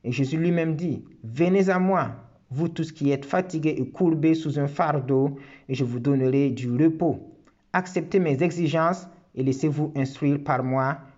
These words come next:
car je suis doux et humble de cœur, et vous trouverez le repos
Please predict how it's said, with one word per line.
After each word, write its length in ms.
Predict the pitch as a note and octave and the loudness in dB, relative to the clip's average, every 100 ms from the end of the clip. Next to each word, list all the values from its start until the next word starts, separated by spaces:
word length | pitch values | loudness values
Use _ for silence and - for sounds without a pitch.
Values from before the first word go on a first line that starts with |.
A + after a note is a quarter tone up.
| _ | _
car 200 | C3 B2+ | -4 -2
je 100 | A#2+ | -4
suis 240 | B2 - C3 | -6 -6 -4
doux 260 | B2+ B2 | -4 -4
et 100 | A2+ - | -6 -4
humble 260 | C3 B2+ A#2+ | -2 -2 -2
de 100 | A2+ | -4
cœur, 420 | C3+ B2+ B2+ C#3+ - - _ _ - | -2 -2 -2 -4 -8 -20 _ _ -8
et 40 | B2 | -6
vous 180 | A#2 | -6
trouverez 480 | A#2 F#3+ E3+ E3+ F3 | 0 2 4 4 4
le 120 | D#3+ | 6
repos 680 | C#3+ C#3+ - D#3+ F3 - - | 6 4 2 2 2 0 -16